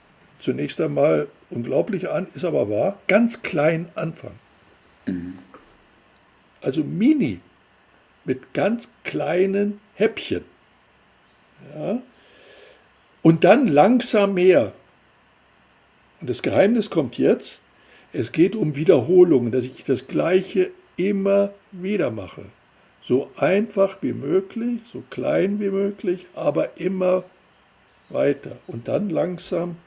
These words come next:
Speaker 1: steigern. Das nennt man Gewohnheiten. Ja? Und diese Gewohnheit, die Willenskraft zu nutzen, dafür reicht sie aus, eine Gewohnheit zu etablieren.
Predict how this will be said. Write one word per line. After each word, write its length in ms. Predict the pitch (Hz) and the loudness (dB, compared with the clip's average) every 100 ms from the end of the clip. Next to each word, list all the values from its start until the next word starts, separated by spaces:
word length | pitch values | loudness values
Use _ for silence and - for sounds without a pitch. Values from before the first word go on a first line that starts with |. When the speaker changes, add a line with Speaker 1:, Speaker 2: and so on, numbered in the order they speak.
| _ _ _ | _ _ _
Speaker 1:
steigern. 300 | - 104 101 | -6 -6 -2
Das 180 | 131 139 | -4 -2
nennt 280 | 139 160 165 | -2 -2 -2
man 140 | 156 | -6
Gewohnheiten. 840 | 151 117 139 180 123 117 120 - 117 _ _ _ _ _ _ _ _ _ _ - _ 131 | -4 -4 -2 -2 -4 -10 -12 -20 -20 _ _ _ _ _ _ _ _ _ _ -20 _ -16
Ja? 280 | 131 160 190 _ - - - | -10 -8 -10 _ -20 -20 -16
Und 240 | 160 120 233 | -14 -6 2
diese 320 | 247 254 202 | 2 2 0
Gewohnheit, 920 | 175 175 214 233 165 123 180 254 - _ - _ - | 2 4 4 4 2 2 2 -2 -6 _ -20 _ -18
die 100 | 151 _ _ _ _ | -18 _ _ _ _
Willenskraft 840 | 113 233 262 104 - - 143 - | 4 8 8 6 0 0 0 0
zu 160 | - 135 | -4 0
nutzen, 580 | 170 294 - - 226 - _ _ _ _ _ | 4 4 2 -6 -6 -8 _ _ _ _ _
dafür 380 | 147 - 247 202 | 2 6 6 6
reicht 240 | 214 208 | 4 4
sie 100 | 202 | 2
aus, 300 | 160 143 127 - - | 2 2 0 -4 2
eine 220 | 160 175 | 2 2
Gewohnheit 720 | 175 139 165 233 208 202 202 | 0 4 4 6 6 6 4
zu 180 | - 262 | 0 -4
etablieren. 1080 | - 180 196 202 196 220 208 175 131 120 143 | -2 -2 2 0 2 0 2 2 0 -4 -10